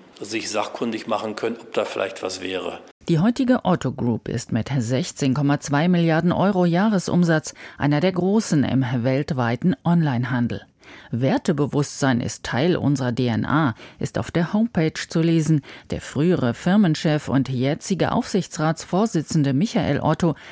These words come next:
Speaker 2: hat viele Preise für Nachhaltigkeit und Unternehmensethik gewonnen.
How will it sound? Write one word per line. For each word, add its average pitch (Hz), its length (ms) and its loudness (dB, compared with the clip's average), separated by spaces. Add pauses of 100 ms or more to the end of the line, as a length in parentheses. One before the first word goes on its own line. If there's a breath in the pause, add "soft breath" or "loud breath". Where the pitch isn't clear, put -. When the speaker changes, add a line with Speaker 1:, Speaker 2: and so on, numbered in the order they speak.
(160 loud breath)
Speaker 2:
hat - 160 -4
viele 196 300 2
Preise 143 500 0
für 117 200 0
Nachhaltigkeit 175 880 0
und 165 180 0
Unternehmensethik 147 960 2
gewonnen. 113 500 -2